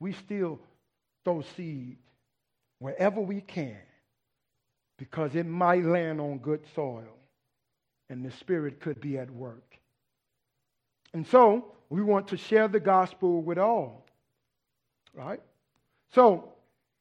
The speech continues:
they have chosen to remain in darkness. The, the blind, I mean, the, the,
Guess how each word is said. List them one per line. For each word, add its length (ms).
they 280
have 300
chosen 540
to 200
remain 920
in 200
darkness. 580
The, 140
the 180
blind, 440
I 20
mean, 220
the, 120
the, 140